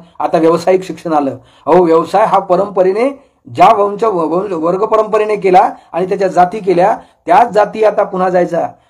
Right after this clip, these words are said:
माझा एक मित्र आहे, तो चांभार समाजाचा आहे. तो अतिशय चांगल्या रीतीने engineering शिकला,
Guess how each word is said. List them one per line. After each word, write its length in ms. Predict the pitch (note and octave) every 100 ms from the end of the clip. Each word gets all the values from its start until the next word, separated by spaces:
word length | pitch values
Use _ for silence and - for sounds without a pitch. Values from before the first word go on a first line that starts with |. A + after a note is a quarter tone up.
| _
माझा 220 | C#3 D3+
एक 200 | F3 F3+
मित्र 220 | F3+ E3+ G3+
आहे, 320 | F#3+ F#3+ E3
तो 380 | - _ - E3+
चांभार 360 | E3 D#3 F3+
समाजाचा 440 | E3+ F3 E3 D#3 D#3
आहे. 220 | - _ _ _ _ _ _
तो 60 | D3+
अतिशय 320 | D#3+ F3+ F3+
चांगल्या 360 | F#3 E3 E3+ F#3+
रीतीने 320 | F3+ G3 G3
engineering 480 | F3 F3+ G3 G3+ G3+
शिकला, 340 | F3+ F3+ E3+